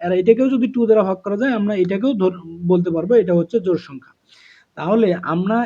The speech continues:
এই যে, যে কোনো জোড় সংখ্যা, অতএব আমরা এখন কি লিখতে পারবো? একটা সিদ্ধান্তে আসি যে অতএব যে কোনো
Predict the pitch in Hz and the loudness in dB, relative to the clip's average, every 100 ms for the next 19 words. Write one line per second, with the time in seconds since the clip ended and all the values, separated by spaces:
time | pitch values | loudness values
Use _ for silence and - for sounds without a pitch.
0 | - 175 208 247 202 175 185 180 240 190 | -4 -6 -4 -2 0 2 2 2 -2 0
1 | 175 175 175 185 151 127 170 247 220 185 | 0 0 -2 -6 -6 -6 2 6 6 4
2 | 196 208 214 208 - 220 220 226 214 220 | -4 -4 -4 -6 -2 0 0 0 -2 -2
3 | 254 233 - 208 175 208 208 185 180 285 | -4 -6 -6 -4 -2 -2 -2 -4 -2 -4
4 | 415 _ _ _ _ 156 175 156 180 180 | -4 _ _ _ _ -6 -4 -2 -2 0
5 | 277 277 175 185 208 208 240 | 0 0 -2 0 0 2 2